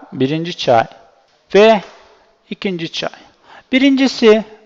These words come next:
dere kenarı, ikincisi ise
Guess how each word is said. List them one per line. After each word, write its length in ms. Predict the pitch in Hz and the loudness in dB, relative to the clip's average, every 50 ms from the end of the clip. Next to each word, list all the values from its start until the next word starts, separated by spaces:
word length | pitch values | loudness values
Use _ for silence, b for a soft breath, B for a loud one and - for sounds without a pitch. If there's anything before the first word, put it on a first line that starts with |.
| _ - - - - | _ -20 -20 -14 -12
dere 680 | 170 143 135 120 131 139 139 143 143 131 131 151 160 - - - - - - _ _ _ _ _ _ _ - - | -10 -10 -4 2 4 6 6 8 8 8 6 6 4 -2 -12 -20 -20 -20 -20 _ _ _ _ _ _ _ -20 -14
kenarı, 560 | - - 135 120 117 113 110 104 113 113 - - _ _ b b b b b b | -8 -4 -4 -2 0 0 -2 0 0 -2 -2 -4 _ _ b b b b b b
ikincisi 560 | - 226 - - 262 254 247 247 247 - - 285 | -6 -4 0 0 0 0 0 -2 -4 -2 0 0
ise 440 | 269 208 - - 170 160 175 180 | 0 0 2 2 4 4 4 2